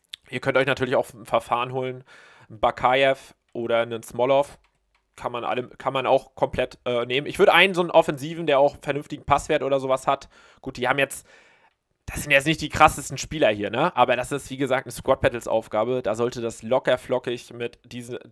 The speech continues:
mit diesen Spielern gehen. Gerade wenn man jetzt so ein Verfahren über Außen dann spielt und, ähm, theoretisch kann man auch Smolov noch kaufen, dann kann man beide nehmen, damit die, oh, ähm, egal in welcher Formation, man kriegt die dann halt mit, mit Strong Link eingebaut.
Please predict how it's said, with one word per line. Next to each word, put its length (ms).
mit 140
diesen 180
Spielern 380
gehen. 200
Gerade 240
wenn 100
man 80
jetzt 180
so 60
ein 60
Verfahren 460
über 180
Außen 260
dann 100
spielt 520
und, 420
ähm, 380
theoretisch 500
kann 160
man 100
auch 260
Smolov 560
noch 340
kaufen, 320
dann 100
kann 140
man 160
beide 260
nehmen, 300
damit 280
die, 120
oh, 220
ähm, 320
egal 320
in 80
welcher 220
Formation, 640
man 100
kriegt 260
die 60
dann 260
halt 220
mit, 140
mit 160
Strong 360
Link 300
eingebaut. 720